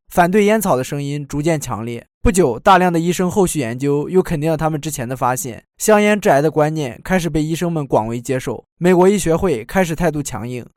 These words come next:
他不再接受任何一家烟草公司的广告邀约。一九五四年，美国医学会更是公开反对烟草公司以医生和美国医学会的名义做广告。在人们反烟运动的冲击下，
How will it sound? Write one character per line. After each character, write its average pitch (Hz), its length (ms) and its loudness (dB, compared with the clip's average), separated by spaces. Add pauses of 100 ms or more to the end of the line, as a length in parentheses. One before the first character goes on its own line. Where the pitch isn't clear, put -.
他 208 120 4
不 196 80 2
再 208 140 4
接 208 160 4
受 202 100 4
任 202 160 2
何 170 100 0
一 151 60 0
家 151 120 4
烟 160 180 0
草 135 140 0
公 131 120 -6
司 - 140 -10
的 147 100 0
广 127 160 -2
告 127 160 2
邀 123 220 0
约。 123 260 -4 (220)
一 208 140 2
九 202 180 8
五 156 100 2
四 175 200 -2
年， 120 420 -6
美 165 160 0
国 170 160 6
医 196 140 2
学 147 160 0
会 143 320 0
更 185 180 0
是 170 100 -2
公 185 140 -2
开 190 160 2
反 127 180 -2
对 143 120 0
烟 147 160 0
草 127 180 -4
公 120 180 -8
司 120 380 -8
以 147 220 -4
医 180 100 0
生 185 180 -2
和 165 100 0
美 160 140 0
国 135 140 2
医 156 80 0
学 139 140 -2
会 170 160 -2
的 127 80 -4
名 113 160 -8
义 127 100 -8
做 139 180 0
广 104 220 -4
告。 - 280 -10 (160)
在 208 140 4
人 175 100 4
们 196 140 2
反 139 240 -2
烟 170 160 0
运 180 140 0
动 147 120 -4
的 135 80 -4
冲 143 220 -4
击 139 100 -6
下， 131 280 -6